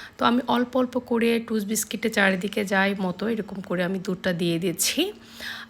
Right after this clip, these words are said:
আর এখানে একটা আমি আমার মনের কথা বলতে চাচ্ছি আপনাদের সাথে। এ দেশ আমার, আপনার, আমাদের সকলের। আমাদের দেশের জাতীয় সম্পদ আমরা ধ্বংস না করে রক্ষা করতে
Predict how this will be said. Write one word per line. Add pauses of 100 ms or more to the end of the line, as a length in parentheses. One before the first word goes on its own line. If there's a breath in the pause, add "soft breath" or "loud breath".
আর
এখানে
একটা
আমি
আমার
মনের
কথা
বলতে
চাচ্ছি
আপনাদের
সাথে। (1300 loud breath)
এ
দেশ
আমার, (840)
আপনার,
আমাদের
সকলের। (540 loud breath)
আমাদের
দেশের
জাতীয়
সম্পদ
আমরা
ধ্বংস
না
করে (480 loud breath)
রক্ষা
করতে